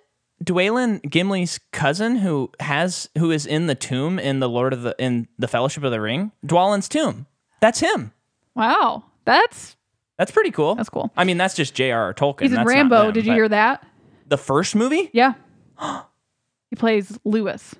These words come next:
Speaker 1: Who?
Speaker 2: This is what he looks like.
Speaker 1: Oh, uh, I gotta, <laughs> I'm gonna keep, keep, you keep going. I'm gonna, I'm gonna, uh,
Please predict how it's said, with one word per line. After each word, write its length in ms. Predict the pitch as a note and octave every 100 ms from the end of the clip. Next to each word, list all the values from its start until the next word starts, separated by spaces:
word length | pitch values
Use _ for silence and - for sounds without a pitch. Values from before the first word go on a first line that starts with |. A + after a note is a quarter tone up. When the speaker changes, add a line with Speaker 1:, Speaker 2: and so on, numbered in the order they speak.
| _ _ _ _ _ -
Speaker 1:
Who? 180 | A3+ - _ _ _ G#3+
Speaker 2:
This 80 |
is 100 | G3+
what 100 | F#3
he 60 | F#3
looks 200 | D#3+ -
like. 220 | - - _ _ _ _ _ _ _ _ -
Speaker 1:
Oh, 360 | D#3+ F#3 F#3 _ -
uh, 480 | E3+ A#3 D#4+ E4+ D#4+ - -
I 120 | F3+
gotta, 300 | F#3+ F3 D#3
<laughs> 400 | E3+ - - G3+
I'm 200 | E3 F3
gonna 340 | F3+ D#3 C#3 B2+ - -
keep, 320 | - A#3 - -
keep, 260 | G3+ A3
you 160 | F3+ G3+
keep 240 | G#3 D3
going. 300 | D3 C3+ B2+
I'm 320 | B2 C3+ C#3 C3
gonna, 400 | C3 A#2+ A2 -
I'm 140 | B2+
gonna, 160 | B2+ A2
uh, 460 | G#2 F#2 G2+ F#2+